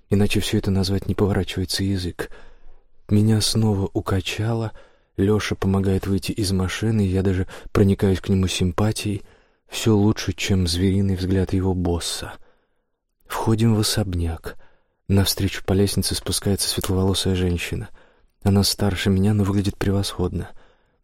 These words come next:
Не то что я, измученная тошнотой, зареванная.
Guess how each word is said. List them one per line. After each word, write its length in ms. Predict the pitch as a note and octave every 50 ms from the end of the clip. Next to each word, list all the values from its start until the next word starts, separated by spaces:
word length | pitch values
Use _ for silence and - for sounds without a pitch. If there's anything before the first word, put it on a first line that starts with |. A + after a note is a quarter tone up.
| _ _
Не 120 | - G2 F#2+
то 180 | - - G#2+
что 220 | G2+ - - - G2+
я, 260 | F#2+ F#2+ F2+ F2+ F2+
измученная 600 | F2+ F2 G2 G2 F#2+ - - - F#2+ F#2 F2+ F2 - -
тошнотой, 720 | - G2 F#2+ - - F#2+ F#2 F2+ - - G2+ G#2+ A2 G2+ - - - - -
зареванная. 920 | F2+ F2+ F2 F#2 F2+ F2 G2 G#2+ G#2+ G#2 G#2+ G#2 G2+ F#2+ F#2+ F#2 - G2+